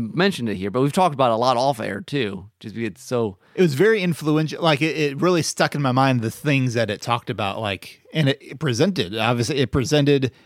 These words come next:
Speaker 2: in a nonfiction way
Speaker 1: Mm-hmm.
Speaker 2: some really interesting concepts. 'Cause I still always go back to the whole abstract thing.
Speaker 1: Yes.
Speaker 2: Like, he, he really changed my perspective on, Scott McCloud is the author,
Speaker 1: Yes.
Speaker 2: artist of it.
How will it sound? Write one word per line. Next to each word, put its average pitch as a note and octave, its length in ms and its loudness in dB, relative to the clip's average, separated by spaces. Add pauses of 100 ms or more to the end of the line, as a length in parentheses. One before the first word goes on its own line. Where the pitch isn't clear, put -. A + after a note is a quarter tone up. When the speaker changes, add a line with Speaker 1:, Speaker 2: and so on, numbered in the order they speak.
(180)
Speaker 2:
in D3+ 100 2
a C3 60 2
nonfiction D3+ 920 0 (100)
way B2 400 2
Speaker 1:
Mm-hmm. C3+ 360 4
Speaker 2:
some B2+ 400 0
really C3 300 4
interesting C3 500 -2
concepts. D3+ 640 -2 (420)
'Cause D#3+ 160 0
I D3 140 4
still F#3+ 240 -2
always C3+ 300 4
go B2 120 0
back A#2 220 2
to A#2+ 100 -8
the G#2+ 140 0
whole A2+ 340 0
abstract A#2 600 -6
thing. F#2 460 -10
Speaker 1:
Yes. A#2+ 300 0
Speaker 2:
Like, C3+ 180 -2
he, E3 180 0
he D#3 160 0
really E3 300 2
changed C#3 360 -2
my A#2 160 0
perspective A2 560 -6
on, G#2 180 -4 (300)
Scott C3+ 260 0
McCloud G#2 380 -2
is F2+ 140 -6
the F#2+ 400 -4 (120)
author, A2+ 400 2
Speaker 1:
Yes. F#2+ 80 -2
Speaker 2:
artist F#2 340 -4
of E2 120 -8
it. F2 140 -12